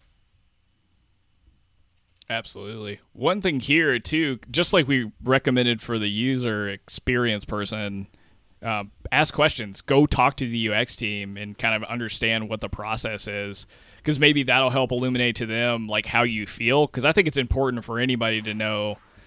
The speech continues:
that you feel like your work's being discarded. If you're a user experience designer, if you're a H F practitioner, if you're a developer, whatever, um, that you shouldn't be feeling that way. And if,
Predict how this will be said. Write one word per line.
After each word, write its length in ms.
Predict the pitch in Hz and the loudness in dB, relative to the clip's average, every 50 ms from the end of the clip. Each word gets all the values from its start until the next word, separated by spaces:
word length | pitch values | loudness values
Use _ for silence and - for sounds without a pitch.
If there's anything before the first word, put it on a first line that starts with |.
| - _ | -20 _
that 300 | - 117 123 117 107 104 | -4 0 2 2 2 0
you 200 | 107 113 120 123 | 0 0 -2 -2
feel 180 | 117 - 120 113 | 0 0 0 0
like 160 | 107 104 - | 0 -2 -4
your 80 | 117 110 | -4 -4
work's 260 | 107 107 110 107 - | -4 -4 -4 -6 -4
being 240 | - 104 101 101 98 | -4 -4 -4 -4 -4
discarded. 440 | 98 104 - - 110 104 101 104 101 | -6 -8 -6 -4 -4 -4 -2 -4 -4
If 100 | 101 - | -6 -6
you're 140 | 110 104 101 | -6 -4 -4
a 40 | 101 | -4
user 300 | 110 120 120 117 117 113 | -4 -4 -4 -4 -4 -4
experience 560 | 107 - - 120 110 107 110 110 104 104 - | -4 -4 -2 0 0 0 0 -2 -4 -6 -8
designer, 560 | - 117 110 110 107 110 110 110 107 107 107 | -8 -4 -2 0 0 0 0 -2 -2 -4 -6
if 140 | 104 - - | -6 -8 -8
you're 120 | 113 104 | -6 -4
a 60 | 101 | -2
H 260 | 104 107 110 107 - 110 | 0 0 0 0 0 0
F 140 | 110 101 | 0 0
practitioner, 560 | - - 110 110 107 - 110 107 - - 113 107 | 0 2 0 0 0 -2 -4 -4 -4 -4 -4 -6
if 80 | 101 | -4
you're 120 | 104 98 101 | -6 -8 -8
a 60 | 104 | -8
developer, 580 | - - 123 127 131 131 117 131 127 123 120 | -2 2 4 4 6 4 4 4 2 2 2
whatever, 760 | 110 - - 120 117 110 110 107 123 117 110 107 104 98 - - - - - - - - _ _ | -2 -4 -4 -4 -2 0 2 2 2 2 2 -2 -4 -6 -8 -12 -18 -20 -20 -20 -20 -20 _ _
um, 400 | - 117 110 104 98 101 101 101 - _ _ _ | -2 0 0 0 -2 -4 -8 -12 -18 _ _ _
that 180 | 117 113 104 - _ _ | 2 2 2 0 _ _
you 120 | 127 139 | -4 -2
shouldn't 340 | 143 - - 226 214 175 151 | 0 2 2 2 2 2 2
be 100 | 143 143 | 0 0
feeling 400 | 127 - 156 160 151 131 120 113 | 2 4 6 8 8 8 6 4
that 200 | 110 107 104 101 | 2 0 0 0
way. 340 | 104 104 104 104 104 104 101 - - - - _ _ | 0 0 0 0 -2 -2 -4 -8 -16 -20 -20 _ _
And 180 | 131 135 139 139 | 4 6 6 6
if, 220 | 135 - - | 4 2 -4